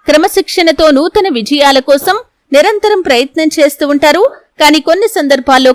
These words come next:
క్రమశిక్షణ నిలువని పరిస్థితులు వీరికి ఎదురవుతాయి. కార్యరంగంలో దూకుడుగా వ్యవహరిస్తారు. కార్యదీక్ష, కార్యదక్షత కూడా వీరికి ఉంటుంది.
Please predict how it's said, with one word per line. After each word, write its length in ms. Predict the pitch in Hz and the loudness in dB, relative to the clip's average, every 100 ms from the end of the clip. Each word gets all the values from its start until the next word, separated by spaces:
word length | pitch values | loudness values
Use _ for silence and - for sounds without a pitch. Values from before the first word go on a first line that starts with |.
| 294 | 2
క్రమశిక్షణ 600 | 285 330 359 - 359 311 233 | 0 0 -4 -4 -2 2 2
నిలువని 340 | 220 233 220 220 | 2 0 0 0
పరిస్థితులు 500 | 233 - 285 277 262 | 0 -2 -6 -2 0
వీరికి 240 | 208 208 214 | 0 -2 -4
ఎదురవుతాయి. 500 | 185 240 247 254 240 - _ _ - | -2 0 0 2 0 -4 _ _ -2
కార్యరంగంలో 720 | 294 294 370 311 269 254 254 240 214 | 2 2 2 0 0 0 2 2 2
దూకుడుగా 440 | 254 285 262 262 240 | -2 0 0 2 2
వ్యవహరిస్తారు. 720 | 208 226 254 254 - 277 254 381 - _ _ - | 0 -2 0 -2 0 0 2 2 -2 _ _ 0
కార్యదీక్ష, 640 | 294 392 381 233 294 - - 359 320 | 2 2 0 0 -2 -4 -4 -2 2
కార్యదక్షత 680 | 226 240 226 196 - 302 269 269 | 0 2 0 -2 -2 -6 -4 0
కూడా 140 | 254 240 | 0 2
వీరికి 220 | 247 262 254 | 0 -2 -2
ఉంటుంది. 360 | 277 311 285 | 0 0 2